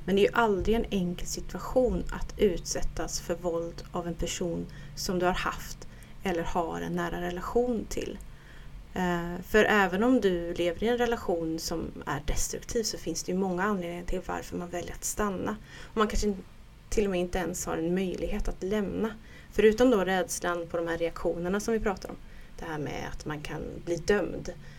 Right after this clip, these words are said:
Eh, eller att det finns en normaliseringsprocess och faktiskt de närstående mig också ty-,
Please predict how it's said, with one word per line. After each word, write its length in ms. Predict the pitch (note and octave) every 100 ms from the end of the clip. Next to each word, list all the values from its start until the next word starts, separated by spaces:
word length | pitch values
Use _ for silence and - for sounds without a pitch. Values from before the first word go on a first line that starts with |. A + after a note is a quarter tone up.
| - -
Eh, 920 | - E3 D#3+ D#3+ D#3 - - - -
eller 420 | E3 E3 D#3 D#3+ D#3
att 160 | D3+
det 60 | D3
finns 400 | - F3 F3 -
en 80 | F3
normaliseringsprocess 1080 | E3+ E3 E3 D#3+ D#3 - D#3 - G#3+ -
och 60 | F3
faktiskt 400 | - - D#3+ -
de 380 | E3+ D#3+ D#3+ E3+
närstående 840 | F#3+ E3+ D3+ - E3+ F3 G#3+ A#3+
mig 480 | A3+ D#3+ - - - - - - - -
också 540 | - - - - B3 B3
ty-, 160 | F#3